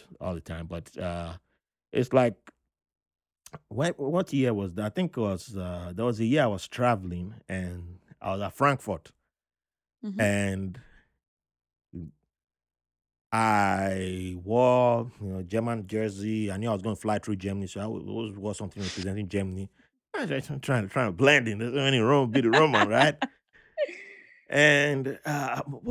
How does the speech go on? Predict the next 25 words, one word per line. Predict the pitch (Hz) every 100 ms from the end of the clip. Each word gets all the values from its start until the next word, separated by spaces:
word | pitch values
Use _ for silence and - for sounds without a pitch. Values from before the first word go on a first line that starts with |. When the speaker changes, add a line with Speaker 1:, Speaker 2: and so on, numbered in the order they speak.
| 247
Speaker 1:
wa-, |
I | 202 196
can't | 262
remember | 240 208
what | 180
I | 131
was | 107
doing. | 110 160 165 104
I, | 117 143
yeah, | 185 170 175
I | 165
had, | 180
I | 139
had, | 151 139
I | 117
had, | 127 151
like, | 117
maybe | 110 143
six-hour | 107 135 127 120 113
break | 107 101 - - -
in | 123
between | 92 110 98
flights, | - 90 - _
and | - 104 98 90 _ _ _ _ _ _
the | 104 104 101 98 95 92 92 92